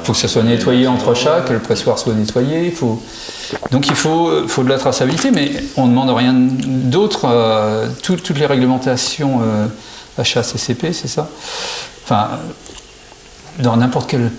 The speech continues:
Speaker 1: produit alimentaire, il y a des traçabilités. C'est, c'est, c'est, c'est surtout que le, la production de vin a sou-,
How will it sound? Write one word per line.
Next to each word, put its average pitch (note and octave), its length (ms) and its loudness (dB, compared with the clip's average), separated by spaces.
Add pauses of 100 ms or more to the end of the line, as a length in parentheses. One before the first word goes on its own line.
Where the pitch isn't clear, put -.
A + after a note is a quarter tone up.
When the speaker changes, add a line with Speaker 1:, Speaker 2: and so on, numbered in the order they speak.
(140)
Speaker 1:
produit B2 300 2
alimentaire, B2 520 2
il B2 100 0
y C3+ 60 2
a C#3 60 0
des A#2+ 140 2
traçabilités. B2 680 -2
C'est, - 260 -6
c'est, - 140 -2
c'est, C#3+ 200 0
c'est D3 160 0
surtout - 280 -2
que - 100 0
le, C3 360 4
la A#2+ 40 2
production C3 380 -2
de B2 80 6
vin F3+ 220 0
a B2 40 0
sou-, - 260 -4